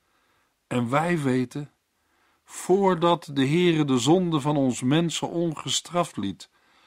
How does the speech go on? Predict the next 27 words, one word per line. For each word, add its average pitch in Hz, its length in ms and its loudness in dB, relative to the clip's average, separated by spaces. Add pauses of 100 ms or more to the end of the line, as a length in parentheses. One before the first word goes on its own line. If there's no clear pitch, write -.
(160)
strafte - 640 0
hij 131 340 2
ze 139 180 -4
aan 143 220 4
zijn 135 200 -4
eigen 156 480 -2
Zoon 151 400 4
Jezus 151 580 -2
Christus. 151 560 -8 (380)
En 151 220 2
hij 196 500 2 (380)
is 165 200 0
een 165 140 4
verzoening 147 640 2
voor 120 200 -2
al 175 440 2
onze 143 420 -2
zonden. 110 640 -2 (1400)
Hosea 135 600 4
mag 127 280 2
namens 143 420 2
de 127 80 2
Heere 143 380 4
tot 135 200 0
de 143 120 -4
Israëlieten 131 680 0
zeggen: 107 560 -2